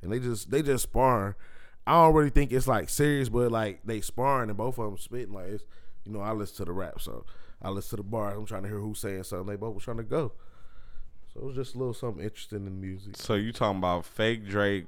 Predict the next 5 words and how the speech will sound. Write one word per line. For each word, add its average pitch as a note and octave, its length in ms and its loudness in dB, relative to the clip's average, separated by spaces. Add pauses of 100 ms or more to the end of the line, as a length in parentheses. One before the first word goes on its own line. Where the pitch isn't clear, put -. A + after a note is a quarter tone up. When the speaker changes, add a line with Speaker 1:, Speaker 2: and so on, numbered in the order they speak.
Speaker 2:
versus, F#2 540 0 (120)
uh, E2 680 -4 (240)
intera-, G2 480 2 (220)
interracial F#2+ 680 0
rapper? D#2 500 -4